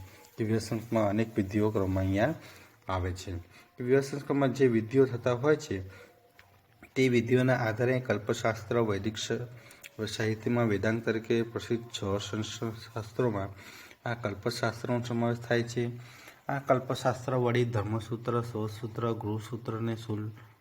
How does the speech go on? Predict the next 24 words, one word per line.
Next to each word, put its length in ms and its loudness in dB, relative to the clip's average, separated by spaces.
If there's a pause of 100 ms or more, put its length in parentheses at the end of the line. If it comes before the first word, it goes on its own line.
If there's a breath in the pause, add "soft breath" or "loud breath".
(140)
શુલ્વસૂત્ર 600 0 (520 loud breath)
એમ 260 0
ચાર 240 0
ભાગમાં 580 0 (220)
વહેંચાયેલું 400 2
છે. 200 -8 (640 loud breath)
તેમાંથી 460 0
મુખ્યત્વે 800 -2 (1400)
ગૃહસૂત્રોના 760 2
આધારે 240 2
વિવાહ 460 0 (520 loud breath)
વગેરે 280 0
સંસ્કારોનો 580 -2
વિધિ 340 -4
નક્કી 460 -4 (520 loud breath)
થયું 260 0
છે. 200 -14 (760 loud breath)
એ 120 0
વિધિમાં 520 2
પરિક્રમા 720 0
અને 160 -4
સપ્તપદી 760 -2
મુખ્ય 460 -2
છે. 180 -8